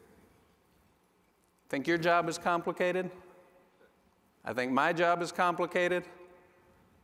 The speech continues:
This gentleman's job is complicated. And one of the things that General Terry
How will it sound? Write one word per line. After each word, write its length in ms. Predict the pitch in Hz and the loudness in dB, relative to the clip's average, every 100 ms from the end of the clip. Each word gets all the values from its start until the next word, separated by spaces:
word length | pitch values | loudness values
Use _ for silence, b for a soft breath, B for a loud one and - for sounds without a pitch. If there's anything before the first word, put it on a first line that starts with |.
| _ | _
This 160 | 143 143 | -4 -2
gentleman's 420 | 143 127 120 104 | 0 0 0 -2
job 260 | 110 104 95 | 0 0 -2
is 80 | 95 | -6
complicated. 640 | - 87 - - 87 85 - - _ _ _ _ _ _ _ _ _ _ - B B B B B | -6 -8 -10 -12 -10 -12 -20 -20 _ _ _ _ _ _ _ _ _ _ -20 B B B B B
And 220 | 143 143 | 2 4
one 160 | 220 | 6
of 140 | 262 214 | 4 4
the 80 | 196 | 2
things 420 | 202 190 190 165 | 4 4 4 4
that 480 | 160 147 143 - 127 | 4 4 2 -4 0
General 380 | 160 175 156 | 2 4 2
Terry 540 | 135 - 170 165 151 | 2 2 4 4 4